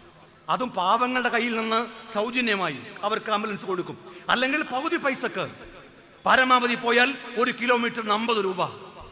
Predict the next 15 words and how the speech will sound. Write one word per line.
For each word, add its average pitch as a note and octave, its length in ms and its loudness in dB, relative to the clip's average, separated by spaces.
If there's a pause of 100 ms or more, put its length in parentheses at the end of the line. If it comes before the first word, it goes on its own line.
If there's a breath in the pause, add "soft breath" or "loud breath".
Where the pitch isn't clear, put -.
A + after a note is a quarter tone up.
(380)
ഞാൻ A#3+ 180 6
ചോദിക്കട്ടെ, B3 420 0
ഈ C4 160 4
നാട് B3+ 280 6
ഭരിക്കുന്ന A#3 340 2
സർക്കാർ A3+ 440 4 (540)
ഗുജറാത്തിലെ C4 520 4
ഒരു B3 120 4
സ്വകാര്യ C4 400 6
കമ്പനിക്ക് B3+ 540 4 (460)
നൂറ്റിയെട്ട് C4+ 440 4
ആംബുലൻസിന് C4+ 560 6 (240)
ഒരു C4+ 160 4
കിലോമീറ്റർ C4+ 640 4
ഓടിയാൽ C#4+ 360 8